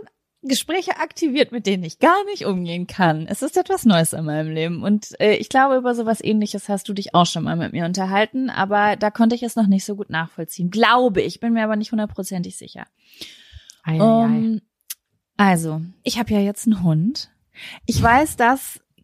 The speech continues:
Speaker 1: ich noch nicht so super viel über diesen Hund hier gesprochen hab im Podcast, aber Leute, es kommt mit großer Wahrscheinlichkeit demnächst die Bielefeld-Show hier live, äh, die Live-Show hier online und da erzähle ich ganz viel dazu. Also ich hab schon mal in einer Podcast-Folge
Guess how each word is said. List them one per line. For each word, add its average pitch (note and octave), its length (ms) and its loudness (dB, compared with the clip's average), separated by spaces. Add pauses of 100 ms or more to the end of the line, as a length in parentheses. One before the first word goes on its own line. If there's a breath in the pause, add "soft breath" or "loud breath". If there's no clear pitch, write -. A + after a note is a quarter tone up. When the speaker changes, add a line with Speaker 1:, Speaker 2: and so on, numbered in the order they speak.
Speaker 1:
ich A#3+ 160 2
noch A#3 160 4
nicht C4+ 240 0
so C4+ 80 -8
super A#3+ 340 -4
viel A#3+ 200 -4
über G#3+ 180 -2
diesen G#3 360 -2
Hund A#3+ 260 4
hier A3 220 0
gesprochen A#3+ 500 2
hab G#3 100 -2
im F#3+ 140 -2
Podcast, G3+ 560 -6
aber B3 340 4
Leute, G#3+ 420 2
es - 160 -6
kommt A#3+ 460 0 (320)
mit G#3+ 200 0
großer C4+ 420 4
Wahrscheinlichkeit F#3+ 680 -2
demnächst F#3+ 460 -6
die G3+ 80 -10
Bielefeld-Show F3+ 880 -2
hier F#3 220 -2
live, E3+ 320 0 (360)
äh, E3+ 240 2
die F3+ 140 0
Live-Show F#3 680 0 (220 soft breath)
hier - 260 2
online F3 420 2
und F#3 180 -8
da G3 100 2
erzähle G#3+ 460 -2
ich - 120 -10
ganz G#3+ 320 0
viel A#3 200 0
dazu. F#3+ 320 2
Also F3+ 220 -6
ich - 180 -14
hab A#3+ 160 -4
schon A3+ 160 -2
mal G3 120 2
in F#3 80 -2
einer E3+ 120 -4
Podcast-Folge F#3+ 840 -2